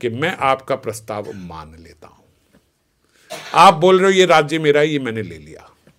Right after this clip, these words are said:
अब चौदह वर्ष तक मैं आपको इसका गार्डियनशिप दे रहा हूं, आप चौदह वर्ष तक इसके गार्डियन रहोगे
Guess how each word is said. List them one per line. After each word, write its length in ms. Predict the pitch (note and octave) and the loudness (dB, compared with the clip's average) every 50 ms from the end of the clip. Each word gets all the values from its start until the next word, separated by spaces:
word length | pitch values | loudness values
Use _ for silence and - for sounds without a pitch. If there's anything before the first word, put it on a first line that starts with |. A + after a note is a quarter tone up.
| _ _ _ _ _ _ _ _ _ _ - | _ _ _ _ _ _ _ _ _ _ -8
अब 140 | A2+ A#2+ A2 | -8 -8 -8
चौदह 480 | A2+ - - C#3+ C3+ C#3+ F3+ F#3 G3+ F3 | -8 -6 0 2 4 4 6 6 6 6
वर्ष 360 | D3 D3 D3 C3+ - - - | 6 4 2 0 -2 -6 -8
तक 200 | - D3 D#3 D3 C#3+ | -4 -4 -4 -4 -6
मैं 160 | C3+ C3 B2+ | -8 -6 -4
आपको 320 | A#2 A#2 A#2 A2+ - A#2+ | -4 -4 -6 -8 -8 -10
इसका 200 | G#2+ A2 - - | -10 -10 -10 -12
गार्डियनशिप 760 | A2 A2 G2 G#2+ G#2+ G2+ G2+ G#2 G#2+ B2 B2 G#2+ - - F#2 - _ - | -12 -12 -10 -8 -6 -6 -6 -6 -8 -10 -10 -12 -16 -18 -18 -20 _ -20
दे 60 | - | -20
रहा 160 | - - - | -20 -20 -20
हूं, 80 | _ _ _ _ _ _ _ _ _ _ _ _ _ _ _ _ _ _ _ _ _ _ - | _ _ _ _ _ _ _ _ _ _ _ _ _ _ _ _ _ _ _ _ _ _ -2
आप 280 | B2+ C#3+ D3+ D3 - - | 0 0 0 -2 -4 -6
चौदह 260 | B2+ A#2 A#2 B2 A#2+ | -6 -4 -4 -4 -6
वर्ष 280 | A2 A2 G#2+ G#2+ - - | -6 -6 -8 -10 -10 -12
तक 120 | - C#3 | -14 -14
इसके 260 | A#2+ - - - - - | -14 -14 -16 -18 -20 -18
गार्डियन 480 | - F2+ E2+ E2 F2 F#2 A2 A2+ A2 | -18 -16 -16 -16 -16 -16 -16 -18 -18
रहोगे 400 | F#2 E2 D#2 E2 G2 - - - | -18 -20 -18 -20 -20 -20 -20 -20